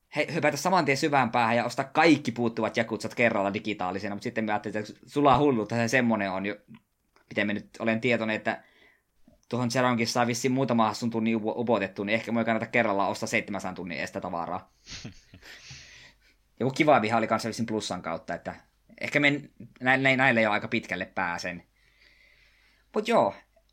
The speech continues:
Speaker 1: tällä viikolla Zeron aloittelin ja mulla on nyt nelisen tuntia alla ja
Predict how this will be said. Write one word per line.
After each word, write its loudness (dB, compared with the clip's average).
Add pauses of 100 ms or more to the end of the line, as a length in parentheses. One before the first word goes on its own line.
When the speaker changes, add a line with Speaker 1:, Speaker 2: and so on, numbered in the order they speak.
(400)
Speaker 1:
tällä 6
viikolla 2 (340)
Zeron 2
aloittelin 2
ja -2
mulla 0
on 0
nyt -4
nelisen 0
tuntia 0
alla 4
ja 6